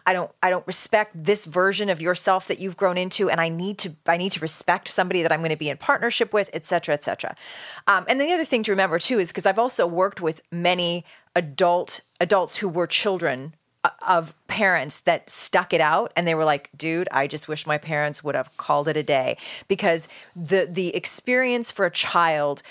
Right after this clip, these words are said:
to, to step, to be in their home every day, which should be a,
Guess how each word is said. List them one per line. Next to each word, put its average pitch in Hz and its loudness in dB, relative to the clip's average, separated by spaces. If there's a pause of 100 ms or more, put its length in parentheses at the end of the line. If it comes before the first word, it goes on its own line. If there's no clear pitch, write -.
(200)
to, 180 0
to - -2
step, - 0
to 208 -2
be 196 -2
in 226 0
their 190 4
home 202 0
every 165 2
day, 156 0
which 156 -4
should 185 0
be 180 0
a, 156 0